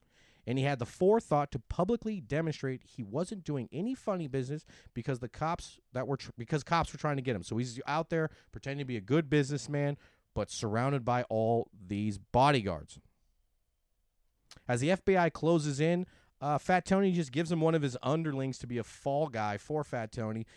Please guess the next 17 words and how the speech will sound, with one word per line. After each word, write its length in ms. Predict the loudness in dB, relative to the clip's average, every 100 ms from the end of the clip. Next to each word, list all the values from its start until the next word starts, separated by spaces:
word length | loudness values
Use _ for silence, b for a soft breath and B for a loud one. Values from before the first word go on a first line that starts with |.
| b
and 120 | -4 -4
that 160 | -4
guy 120 | -4 -6
goes 220 | -6 -6
to 80 | -8
jail 260 | -6 -6
for 140 | -6 -12
the 80 |
fight. 420 | -10 -4 -4 -4 -18 -20 _ _ _ _ _ _ _ -6
And 80 | 0
even 240 | 2 6
though 140 | 8 6
t-, 160 | 2 -8 -16 -6
uh, 300 | -2 0 -2
at 100 | -4
this 200 | -6 -4
time 340 | -2 0 -2